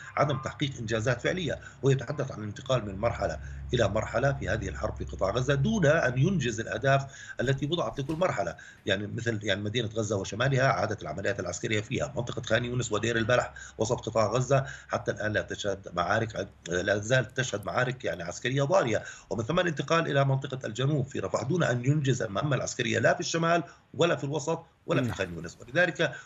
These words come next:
Speaker 1: هناك تشكيك بإمكانية الاستمرار في عملية عسكرية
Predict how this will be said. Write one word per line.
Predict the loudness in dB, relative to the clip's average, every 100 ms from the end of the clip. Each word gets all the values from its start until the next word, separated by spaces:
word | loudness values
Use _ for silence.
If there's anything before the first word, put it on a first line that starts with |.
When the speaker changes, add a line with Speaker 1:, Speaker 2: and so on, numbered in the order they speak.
| -4
Speaker 1:
هناك | -2 -2
تشكيك | -2 -4 -6 -6 -6 -6
بإمكانية | -8 -4 -2 -2 -4
الاستمرار | -8 0 2 2
في | 0
عملية | 0 4 4
عسكرية | 4 0 -2 0 4 4